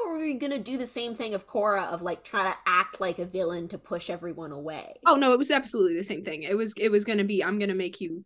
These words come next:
Speaker 2: I, I need you to not come with me, and so I'm going to do everything I can to make sure that you're safe,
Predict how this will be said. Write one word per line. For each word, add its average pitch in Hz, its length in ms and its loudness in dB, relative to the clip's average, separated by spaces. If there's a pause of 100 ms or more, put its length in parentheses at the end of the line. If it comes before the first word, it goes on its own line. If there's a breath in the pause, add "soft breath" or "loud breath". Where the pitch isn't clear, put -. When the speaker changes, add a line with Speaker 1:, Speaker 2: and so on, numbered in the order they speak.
(440)
Speaker 2:
I, 208 240 4
I 226 40 4
need 220 280 2
you 240 80 2
to 220 80 2
not 196 220 2
come 196 220 -6
with 196 220 -8
me, 240 340 -6 (300)
and 196 220 0
so 185 220 -2
I'm 185 180 0
going 185 240 -2
to 196 100 -10
do 185 200 0
everything 180 500 -6
I 160 140 -8
can 160 300 -10
to - 100 -12
make 170 200 -10
sure 170 180 -8
that 165 200 -12
you're 180 200 -8
safe, 156 360 -8